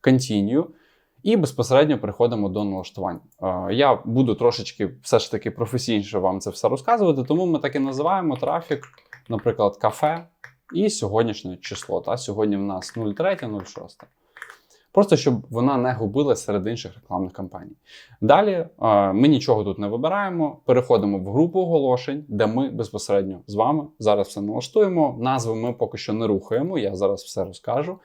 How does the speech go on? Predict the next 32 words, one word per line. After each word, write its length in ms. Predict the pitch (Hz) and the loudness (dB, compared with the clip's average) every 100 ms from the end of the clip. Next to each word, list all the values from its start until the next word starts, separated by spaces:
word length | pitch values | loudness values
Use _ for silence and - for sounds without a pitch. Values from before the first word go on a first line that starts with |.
| _ _ 120 | _ _ 4
Єдине, 320 | 127 175 170 | 6 8 6
що 180 | - 127 | 2 2
одразу 400 | 131 180 175 165 | 4 2 0 -4
в 120 | - | -4
першій 480 | - 131 127 - 107 | 4 4 4 -2 0
оцій 340 | 98 - 95 | 0 -4 -10
плашці 520 | - 131 156 - - | -4 -2 -2 -2 -2
ми 140 | 110 127 | -2 0
обираємо 540 | 120 104 113 120 107 | -2 -2 -2 -4 -4
Instagram 580 | 101 - 101 110 120 110 _ _ | -6 -6 -2 -2 -2 -6 _ _
профайл 500 | - 98 123 131 - | -10 0 2 4 2
або 180 | 101 113 | 0 -2
Facebook. 480 | 110 110 120 190 202 - - - | -2 -4 -2 -2 -4 -10 -20 -2
І 80 | 135 | 2
ось 140 | 127 | 2
тут 220 | - 208 | 2 2
виберіть 480 | 120 147 151 117 101 | 4 4 4 0 -2
лише 280 | 98 - 120 | -6 0 2
ваш 260 | 98 101 101 | 4 2 0
Instagram. 380 | 92 95 87 | -6 -6 -2
До 80 | 92 | 2
речі, 320 | 139 180 160 139 _ _ | 2 2 -2 -10 _ _
якщо 300 | - 107 - | -12 -2 2
ви 100 | 104 | 2
не 140 | 101 104 | 2 -2
підписані 500 | 101 - 107 104 95 | -6 -10 -8 -6 -6
на 60 | |
мій 120 | 95 101 | -6 -4
Instagram, 320 | - 147 147 | 2 4 4
підписуйтесь 600 | 131 - 101 87 90 - | 2 -2 -6 -8 -10 -8
на 100 | 104 | -8
Instagram. 360 | 127 165 202 | -2 -2 -2